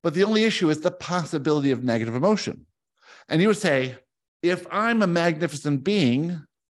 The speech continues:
and I chose to be very emotionally sensitive, then I need not fear anything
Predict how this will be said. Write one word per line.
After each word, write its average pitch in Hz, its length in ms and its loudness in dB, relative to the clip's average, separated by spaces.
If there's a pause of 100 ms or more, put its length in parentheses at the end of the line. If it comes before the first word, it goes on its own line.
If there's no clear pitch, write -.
(440)
and 165 120 0
I 180 140 2
chose 208 520 -2
to 185 100 -8
be 147 500 0
very 165 280 2
emotionally 190 320 0
sensitive, 143 680 -4 (280)
then 160 380 0 (240)
I 196 160 -2
need 185 300 -2
not 131 240 -4
fear 113 320 -2
anything 147 480 -4